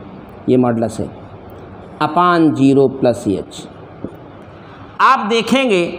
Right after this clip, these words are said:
sine नब्बे, वो sine ज़ीरो पर, sine theta ही रहा तो प्लस ही में आएगा, मॉडुलस करे प्लस में आएगा, नीचे भी प्लस है, कुल मिला के sine एच upon एच, sine एच tending to zero, एच upon एच बना रहेगा ये, इसमें कोई variation नहीं आएगा, तो ये value वन आ जाएगी।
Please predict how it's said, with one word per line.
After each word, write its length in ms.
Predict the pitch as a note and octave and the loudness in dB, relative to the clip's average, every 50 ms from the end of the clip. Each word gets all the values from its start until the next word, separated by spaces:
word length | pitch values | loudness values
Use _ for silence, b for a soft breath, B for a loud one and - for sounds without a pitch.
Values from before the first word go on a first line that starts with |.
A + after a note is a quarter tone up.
| - - - - - - - - | -16 -18 -20 -20 -20 -18 -14 -12
sine 440 | - - - G#3+ G#3 A3+ A#3+ B3+ B3+ A#3 B3+ - - | -6 -2 0 0 0 0 -2 -2 -4 -6 -8 -2 0
नब्बे, 400 | F3 F#3 F#3 E3 E3 E3+ F3 G3 - G#3+ | 0 2 2 0 0 -2 -2 0 2 4
वो 120 | G3+ F#3+ F#3 | 4 4 2
sine 380 | F#3+ - G3 F#3 G3 G#3 G3+ | 0 0 0 0 2 2 0
ज़ीरो 220 | E3+ F3 F3+ F3 F3 | 2 2 2 2 2
पर, 140 | - - D3 | 0 -4 -4
sine 300 | - F#3 F3+ G3+ G#3 - - - - | -2 -2 0 0 -2 -4 -6 -10 -8
theta 240 | - - F#3 F3+ A3+ | -2 0 0 2 2
ही 100 | A#3+ B3 | 2 2
रहा 120 | B3 A#3+ | 2 2
तो 100 | G#3 A3 | 0 0
प्लस 260 | G3+ - - F3+ D#3 | -2 0 0 0 2
ही 80 | A#3 B3 | 2 2
में 120 | B3+ C4 C4 | 2 2 2
आएगा, 200 | C4 B3+ A#3+ A#3+ | 2 2 2 2
मॉडुलस 360 | G3 F#3+ F#3 F#3 F#3+ F#3+ F#3+ | 2 2 2 2 0 -2 -2
करे 220 | E3+ - F#3 F#3+ F#3 | 0 2 2 2 2
प्लस 240 | F#3 - A#3 G#3+ A3+ | 2 0 0 2 2
में 100 | B3 A#3+ | 2 2
आएगा, 200 | A#3+ A#3+ A3+ A3+ | 2 2 0 2
नीचे 320 | G#3+ F#3+ F#3 E3 - G3+ G3 | 2 2 2 2 2 2 4
भी 100 | F3 F#3 | 4 2
प्लस 300 | - F#3 A#3+ B3 A3+ B3+ | 2 2 0 0 2 0
है, 100 | C#4 A3+ C#3 B B B B B - | 0 0 -2 B B B B B 0
कुल 100 | G#3 G#3 | 0 2
मिला 200 | G3+ G3 G3 F#3+ | 4 2 2 2
के 120 | G3 A3 | 0 -2
sine 360 | G3+ - F#3 F3 F3+ F3+ F3 | 0 0 0 0 2 2 2
एच 200 | F3 F3 E3+ - | 2 2 0 0
upon 260 | F3 - - D3+ C#3+ C#3+ | -2 0 0 0 0 0
एच, 140 | C#3 C3+ C3 | 0 -2 -2
sine 300 | - - E3+ F3+ F#3+ F#3 | -2 0 0 2 4 4
एच 200 | F#3+ F#3+ F#3 - | 2 2 0 -2
tending 340 | - F#3 F3 F3 F3 F3+ E3 | -2 0 2 2 2 2 2
to 100 | E3+ E3 | 2 2
zero, 220 | D#3 F3 F3+ A3 G#3 | 2 4 4 4 4
एच 240 | F3+ F3+ F3+ F3+ F#3+ | 4 4 2 2 0
upon 280 | E3+ - - D#3+ D#3+ D#3 | 0 2 2 2 4 4
एच 220 | D#3+ F#3+ - - | 2 2 2 0
बना 220 | E3+ E3 D#3+ D3+ | 2 2 2 2
रहेगा 260 | D3 C#3+ C3+ C3 B2+ C#3 | 4 2 2 2 2 0
ये, 160 | D3 - B B B B - | -2 -2 B B B B -4
इसमें 220 | - - F#3 G3 F#3+ | 0 2 2 2 2
कोई 160 | G3 F#3+ F3+ | 4 2 2
variation 360 | E3+ F3 E3 D#3 - F3 E3+ | 4 2 0 0 2 2 4
नहीं 160 | E3+ E3 D#3+ | 4 4 4
आएगा, 120 | E3+ F3 F#3+ | 4 2 0
तो 120 | F#3 F3 | 2 2
ये 80 | E3+ E3 | 2 4
value 240 | D#3 D3+ D3 D#3 C#3+ | 4 2 2 2 2
वन 200 | B2 A2+ G2+ F2+ | 0 -2 -2 -6
आ 60 | C#2 | -6
जाएगी। 320 | C2+ C#2 C#2 C#2 - - | -8 -10 -12 -12 -14 -16